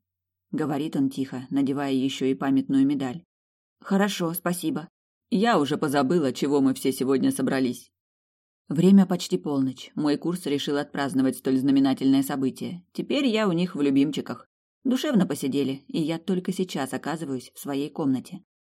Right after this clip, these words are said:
Рон, как верный рыцарь, проводил до комнаты, рядом с которой оказался профессор по чарам. Нот не солгал, защиту оставил. Эх, и как в таком состоянии спать? С любовью оглаживаю кубок. Побеждать приятно, а я и не знала.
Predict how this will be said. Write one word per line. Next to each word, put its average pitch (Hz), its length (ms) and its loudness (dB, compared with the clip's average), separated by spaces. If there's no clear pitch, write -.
Рон, 233 320 2
как 214 160 -2
верный 185 340 4
рыцарь, 165 340 -4
проводил 135 460 0
до 139 120 -2
комнаты, 131 600 -4
рядом 131 320 -4
с - 60 -18
которой 160 320 -6
оказался 143 500 -8
профессор 175 500 -6
по 170 140 -8
чарам. 151 380 -6
Нот 175 240 0
не 226 100 2
солгал, 202 540 -2
защиту - 460 -6
оставил. - 500 -8
Эх, 202 480 4
и 214 100 2
как 269 240 -2
в - 60 -18
таком 175 280 2
состоянии 170 580 0
спать? 190 420 -6
С - 140 -12
любовью 143 500 0
оглаживаю 143 500 -2
кубок. 143 440 -6
Побеждать 160 520 -2
приятно, 160 600 -4
а 160 120 -2
я 147 160 0
и 131 60 4
не 135 140 6
знала. 131 420 -2